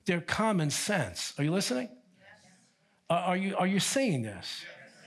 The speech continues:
He loves you. He doesn't want you staying up at night. He doesn't want me stressing out over things. He doesn't want me to be concerned about where's the next loaf of bread gonna come from.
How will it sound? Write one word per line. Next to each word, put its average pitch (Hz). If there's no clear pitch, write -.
He 220
loves 190
you. 95
He 226
doesn't 233
want 240
you 175
staying 139
up 117
at 104
night. 90
He 247
doesn't 247
want 247
me 170
stressing 135
out 123
over 107
things. 92
He 233
doesn't 240
want 254
me 220
to 196
be 180
concerned 160
about 131
where's 151
the 147
next 143
loaf 135
of 120
bread 123
gonna 117
come 107
from. 104